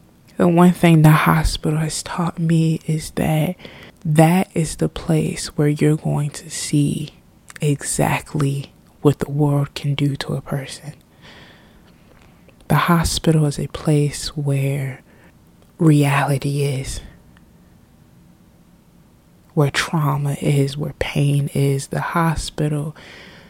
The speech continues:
is where all the skeletons and the demons lie. And I'm at a point in my life where I'm just tired of seeing the harm that can come to a human being.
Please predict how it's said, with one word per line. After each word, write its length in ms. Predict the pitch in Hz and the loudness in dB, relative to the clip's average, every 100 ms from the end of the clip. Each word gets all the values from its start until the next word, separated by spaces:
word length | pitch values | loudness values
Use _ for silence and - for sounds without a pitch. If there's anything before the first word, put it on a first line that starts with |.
| - _ _ | -20 _ _
is 180 | - 156 | -4 -2
where 260 | 156 143 - | 0 -2 -2
all 760 | - 160 160 165 165 160 - - | 0 2 2 0 -2 -6 -10 -12
the 100 | - | -10
skeletons 960 | - - 165 156 160 - 160 151 143 | -8 -4 -2 0 -2 -4 -4 -2 -4
and 120 | 143 139 | -6 -8
the 80 | |
demons 520 | 143 147 143 147 131 151 | -4 -2 -2 -2 -6 -4
lie. 480 | 147 147 147 - - - _ _ _ _ - | -4 -2 -4 -8 -14 -20 _ _ _ _ 2
And 380 | 156 147 151 - | 4 4 0 0
I'm 260 | 165 180 | 0 2
at 140 | 175 170 | 0 -2
a 60 | |
point 340 | - - 185 170 | -6 -2 0 0
in 60 | |
my 120 | 165 165 | -2 -6
life 420 | 165 - - - | -4 -4 -4 -6
where 160 | 156 | -4
I'm 200 | 170 185 | -2 -2
just 320 | 180 160 - - | -2 -4 -6 -8
tired 640 | - 165 175 160 151 160 _ _ _ _ _ - | -2 0 2 2 0 -2 _ _ _ _ _ -4
of 180 | 156 160 | -4 -2
seeing 680 | - 160 170 156 147 147 - _ - - | -2 0 2 2 2 -2 -6 _ -20 -6
the 160 | 156 160 | -2 0
harm 640 | - 175 170 165 160 165 | 0 2 2 2 0 -2
that 260 | 165 170 - | -2 -4 -6
can 340 | - 165 165 - - - - - - _ - | -4 -4 -4 -10 -20 -20 -20 -20 -20 _ -8
come 460 | - - 196 190 170 | -4 2 2 2 0
to 220 | - 175 | 0 0
a 60 | |
human 380 | 165 170 170 165 | 0 0 0 0
being. 540 | 165 165 151 147 156 | 2 2 2 -2 -6